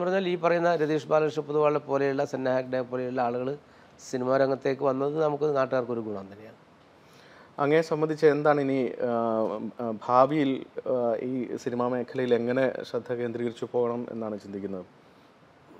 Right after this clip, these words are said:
Speaker 1: ഉം, സിനിമ അവസരങ്ങൾ കിട്ടിയാൽ എന്തായാലും സജീവമായിട്ടുണ്ടാവും.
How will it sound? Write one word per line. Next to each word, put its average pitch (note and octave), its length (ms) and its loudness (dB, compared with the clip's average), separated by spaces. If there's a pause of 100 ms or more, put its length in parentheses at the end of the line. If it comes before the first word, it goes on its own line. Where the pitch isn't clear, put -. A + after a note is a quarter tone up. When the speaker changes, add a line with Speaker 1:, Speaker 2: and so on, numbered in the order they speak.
Speaker 1:
ഉം, C2+ 400 -8 (240)
സിനിമ C3 320 0 (1400)
അവസരങ്ങൾ D3 440 0
കിട്ടിയാൽ D3+ 300 2
എന്തായാലും C#3+ 380 0 (680)
സജീവമായിട്ടുണ്ടാവും. B2 760 0